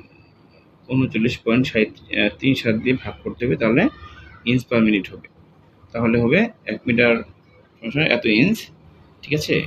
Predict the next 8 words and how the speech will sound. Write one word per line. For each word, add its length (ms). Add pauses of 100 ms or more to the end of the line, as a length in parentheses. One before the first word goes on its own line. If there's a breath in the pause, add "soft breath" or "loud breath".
(140)
এই 60
জন্য 200
আমরা 200 (1120)
ঊনচল্লিশ 500 (180)
দশমিক 340 (120)
তিন 120
সাত 280
দিয়েছি, 300